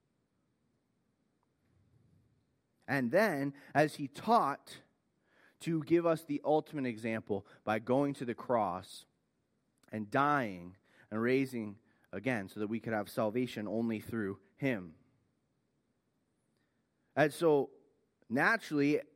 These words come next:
as we see, his role is to teach, right? He comes as this wonderful counselor who's to give us wisdom and instruction in our lives. You know what that means? Our role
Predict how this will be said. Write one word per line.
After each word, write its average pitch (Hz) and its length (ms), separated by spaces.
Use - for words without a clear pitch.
as 131 200
we 131 120
see, 165 420
his 202 340
role 151 360
is 135 200
to 117 100
teach, - 420
right? 139 160
He 139 120
comes 175 440
as 135 240
this 123 180
wonderful 151 800
counselor 180 600
who's 139 240
to 131 120
give 131 120
us 131 160
wisdom 170 460
and 139 80
instruction 160 600
in 147 80
our 131 180
lives. 147 420
You 127 100
know 165 80
what 180 80
that 156 160
means? 180 440
Our 180 320
role 123 560